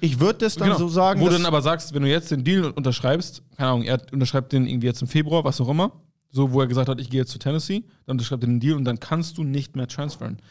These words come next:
Speaker 2: Dann kannst du mit anderen Leuten reden, die können dir sechs Millionen geben, wollen, aber du kannst es nicht annehmen, weil du hast vertraglich diesen, du hast diese Bindung. Und das ist ja das, was Name, Image, Li-, Image, Likeness Deals nicht haben. Diese N I L Deals, das ist ein Deal, wo du sagen kannst, puh,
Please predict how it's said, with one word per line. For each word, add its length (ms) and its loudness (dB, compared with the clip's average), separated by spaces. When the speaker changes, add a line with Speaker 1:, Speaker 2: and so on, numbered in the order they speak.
Speaker 2:
Dann 100 -2
kannst 160 0
du 20 -8
mit 80 -10
anderen 160 -2
Leuten 220 -2
reden, 260 0
die 80 -4
können 200 -4
dir 60 -2
sechs 220 -2
Millionen 280 0
geben, 280 -4
wollen, 460 0
aber 120 0
du 80 0
kannst 320 -4
es 120 -4
nicht 160 -2
annehmen, 420 0
weil 260 0
du 80 -2
hast 140 -2
vertraglich 500 -8
diesen, 480 0
du 80 0
hast 160 -2
diese 100 2
Bindung. 420 0
Und 80 -6
das 160 0
ist 100 -2
ja 60 2
das, 160 -2
was 160 0
Name, 280 0
Image, 140 -2
Li-, 280 -2
Image, 240 -2
Likeness 280 0
Deals 220 0
nicht 220 0
haben. 280 -10
Diese 240 -4
N 120 0
I 80 2
L 200 0
Deals, 360 -2
das 140 -2
ist 80 -2
ein 160 2
Deal, 360 2
wo 100 0
du 80 2
sagen 220 2
kannst, 280 -2
puh, 120 -6